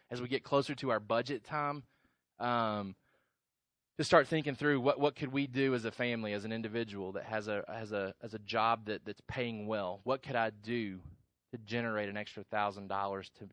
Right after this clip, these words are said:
to make my contribution to this? Um, I wanna appeal to you to, to think through that strategically. All right, let's pray together.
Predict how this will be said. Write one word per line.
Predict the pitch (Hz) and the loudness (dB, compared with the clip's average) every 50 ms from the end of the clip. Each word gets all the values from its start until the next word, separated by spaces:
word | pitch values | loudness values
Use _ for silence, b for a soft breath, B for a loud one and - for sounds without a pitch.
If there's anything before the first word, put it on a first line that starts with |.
| _ - | _ -14
to | 107 95 - - | -14 -14 -10 -8
make | 104 107 107 104 _ - _ _ _ _ _ _ _ - | -6 -4 -4 -6 _ -16 _ _ _ _ _ _ _ -8
my | 113 110 117 117 120 | -2 4 6 6 6
contribution | 120 - - 110 101 98 - - 98 90 92 92 87 - - 95 87 | 6 4 -2 -4 -4 -4 -6 -10 -12 -12 -12 -16 -14 -14 -16 -16 -16
to | 90 92 101 | -16 -14 -14
this? | 90 85 87 - _ _ _ _ _ _ _ _ _ _ _ _ _ _ _ _ - | -14 -16 -16 -18 _ _ _ _ _ _ _ _ _ _ _ _ _ _ _ _ -16
Um, | 107 104 101 101 - - - 82 - - 113 _ _ _ _ _ _ - | -14 -12 -12 -12 -14 -14 -16 -20 -20 -20 _ _ _ _ _ _ _ -12
I | 104 | -8
wanna | 110 113 113 | -6 -4 -4
appeal | 110 104 - - 127 123 120 117 | -4 -6 -6 -4 -2 -2 -2 -4
to | - - | -6 -6
you | 117 110 104 101 | -8 -6 -6 -6
to, | 95 _ _ - | -8 _ _ -16
to | 110 _ | -14 _
think | - 113 110 104 - | -10 -10 -10 -10 -10
through | - 110 107 | -10 -10 -6
that | 104 101 80 - | -4 -6 -6 -6
strategically. | - 95 92 - 104 95 - 90 98 _ _ - - - 69 - _ _ _ _ _ _ _ _ - 104 | -10 -16 -16 -16 -16 -16 -16 -18 -20 _ _ -20 -20 -20 -20 -20 _ _ _ _ _ _ _ _ -10 -6
All | 101 | -6
right, | 104 104 - - 104 - | -6 -6 -8 -12 -12 -12
let's | 113 - | -12 -10
pray | - - 120 | -8 -6 -6
together. | 101 101 104 101 104 101 | -6 -4 -6 -8 -8 -8